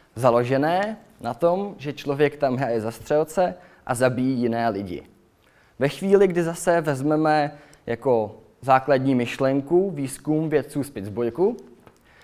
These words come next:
o, tak nám logicky vychází, že v tuhle chvíli náš mozek to vnímá tak, jako kdyby jsme my sami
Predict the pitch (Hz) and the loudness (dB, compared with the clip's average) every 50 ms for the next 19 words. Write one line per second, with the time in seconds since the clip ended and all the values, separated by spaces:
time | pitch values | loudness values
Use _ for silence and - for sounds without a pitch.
0 | - - - _ _ _ _ _ - - 127 127 131 127 127 127 127 127 - 151 | -20 -20 -20 _ _ _ _ _ -4 0 4 6 6 6 6 6 4 4 6 6
1 | 156 151 156 - - - - 165 170 175 180 175 165 160 175 170 170 - 185 151 | 6 6 4 -4 -18 -12 -4 -2 0 2 4 4 4 4 2 0 0 0 0 0
2 | 135 135 - 151 143 143 147 151 156 165 156 - - 151 156 196 208 208 - - | 2 2 2 2 2 2 2 0 -2 -2 -2 -2 -4 0 2 2 0 0 0 0
3 | 160 165 135 120 117 131 151 160 - - 147 151 151 139 139 139 139 - 147 131 | 2 4 4 4 2 0 -2 -2 0 2 2 2 2 2 2 0 2 0 0 0
4 | 131 143 139 135 139 139 147 139 147 135 - 147 123 - 131 127 127 127 135 131 | 2 2 0 0 0 0 -2 0 -2 0 0 -2 -4 -4 -4 -4 -2 -2 -2 -2
5 | 131 147 151 131 131 147 156 151 - - 139 127 123 120 127 131 | -2 -2 0 0 2 0 0 -2 -2 -4 -2 -2 -2 -4 -6 -8